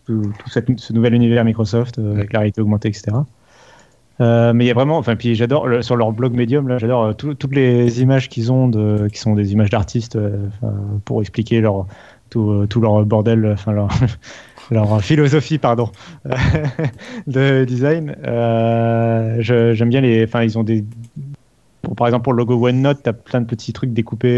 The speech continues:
Speaker 1: euh, enfin, c'est très joli. Euh, je suis très, très client, euh, de ça. Et je suis encore plus client de ce qu'on voit, effectivement, euh, de ce que souligne Flobo, c'est-à-dire le menu démarrer, euh, qui bénéficie aussi de nouvelles icônes, notamment l'explorateur de fichiers,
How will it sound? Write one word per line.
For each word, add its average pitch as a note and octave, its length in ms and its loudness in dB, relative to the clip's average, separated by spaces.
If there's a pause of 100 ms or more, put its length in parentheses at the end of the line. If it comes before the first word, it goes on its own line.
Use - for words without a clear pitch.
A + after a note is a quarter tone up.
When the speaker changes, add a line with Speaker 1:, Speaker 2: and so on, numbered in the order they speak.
(140)
Speaker 1:
euh, G#2+ 300 0
enfin, A2+ 160 -4
c'est - 120 -10
très - 140 -6
joli. A#2 140 -4 (1000)
Euh, A2 200 -6
je A2 140 -6
suis A2 180 -6
très, A#2+ 160 -6
très C#3+ 260 0
client, B2 560 0
euh, A2 220 0
de A2+ 40 0
ça. B2+ 220 -2 (580)
Et B2+ 320 2
je A#2+ 60 -4
suis B2+ 120 -4
encore B2+ 180 -4
plus - 220 -10
client C#3 380 0
de C3 80 0
ce A2+ 100 -6
qu'on A#2+ 140 -2
voit, C3+ 280 2
effectivement, B2 760 0
euh, A2+ 60 4
de A2 140 2
ce G#2+ 80 -2
que - 100 -2
souligne A#2 300 2
Flobo, A#2+ 380 2
c'est-à-dire A2+ 240 2
le G#2+ 240 2
menu A2+ 240 4
démarrer, A#2+ 580 4
euh, G#2+ 300 0 (100)
qui A2 460 -2
bénéficie A#2 680 0
aussi A#2+ 240 2
de B2+ 60 2
nouvelles A#2+ 280 2
icônes, A#2+ 280 2
notamment A#2+ 320 0
l'explorateur A2+ 500 0
de A2 60 2
fichiers, A#2+ 560 -2